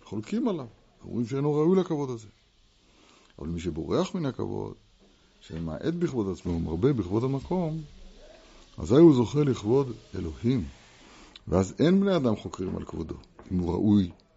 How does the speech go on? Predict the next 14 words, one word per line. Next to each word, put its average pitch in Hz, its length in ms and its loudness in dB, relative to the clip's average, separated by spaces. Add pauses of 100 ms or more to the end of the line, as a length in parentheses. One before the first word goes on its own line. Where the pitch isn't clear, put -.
(380)
אם 92 100 -6
לאו. 78 140 -8 (1300)
ועליו 90 320 -6
נאמר, 131 440 -4
"כבוד 127 220 -4
אלוהים 120 420 -8 (120)
הסתר 123 560 -4 (180)
דבר", 90 280 -4 (1040)
כי 82 140 -6
אסור 160 500 2 (260)
לחקור 117 580 0 (840)
על 90 80 -6
הכבוד 90 380 -6
הזה. 80 220 -12